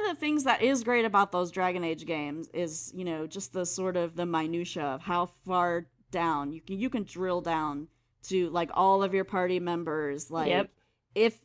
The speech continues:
Speaker 1: if this happens, they do this, and if you, I mean, you can play it and you leave that stuff on auto, and it still works and everything, but you can really drill down and customize everything, uh,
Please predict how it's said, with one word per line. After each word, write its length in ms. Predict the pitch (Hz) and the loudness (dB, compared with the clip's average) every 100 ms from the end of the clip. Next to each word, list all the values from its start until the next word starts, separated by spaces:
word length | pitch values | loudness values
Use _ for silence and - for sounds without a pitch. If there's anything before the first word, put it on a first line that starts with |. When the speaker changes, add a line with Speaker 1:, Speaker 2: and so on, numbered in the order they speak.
| - | 2
Speaker 1:
if 140 | 226 240 _ - - | 2 2 _ -20 -2
this 220 | 240 - | -2 2
happens, 440 | 226 220 214 202 | 2 2 0 -4
they 140 | 185 190 | -2 -2
do 200 | 185 190 | 0 -2
this, 360 | 175 151 - 175 | -2 -4 -6 -4
and 120 | 165 | -4
if 200 | 165 165 | -4 -4
you, 160 | 185 - | -6 -2
I 140 | 190 | -2
mean, 300 | 196 185 180 _ _ _ | -2 -4 -8 _ _ _
you 340 | 180 - 240 | -18 -4 -2
can 180 | 254 233 | 0 -2
play 340 | - 339 370 240 208 | 2 4 4 4 2
it 140 | - - | 0 -2
and 280 | 214 202 202 - | 2 2 0 -8
you 120 | 202 | -10
leave 240 | 196 226 208 | 0 0 2
that 140 | 160 | -4
stuff 220 | - 180 | -2 -2
on 140 | 185 175 | 0 0
auto, 500 | 170 180 170 165 175 | 0 0 0 0 -2
and 120 | 175 | -4
it 100 | 170 | -4
still 200 | - 208 | -4 -4
works 360 | 156 185 190 - | -2 -2 -2 -6
and 100 | 175 | -6
everything, 440 | 160 165 165 165 | -6 -6 -4 -4
but 180 | 165 - | -6 -8
you 80 | 214 | -8
can 220 | 202 175 | -8 -8
really 300 | 170 190 185 175 | -4 0 2 0
drill 260 | 165 170 | 0 -2
down 380 | 160 160 156 151 | 0 0 0 -2
and 160 | 147 147 | -4 -4
customize 920 | 175 170 - 160 135 131 135 143 139 - | -4 -6 -4 -2 -2 -4 -6 -8 -10 -6
everything, 840 | 170 170 156 143 - 131 113 85 - _ _ _ - | -2 -2 -2 -4 -4 -8 -8 -12 -18 _ _ _ 2
uh, 320 | 160 127 | 4 4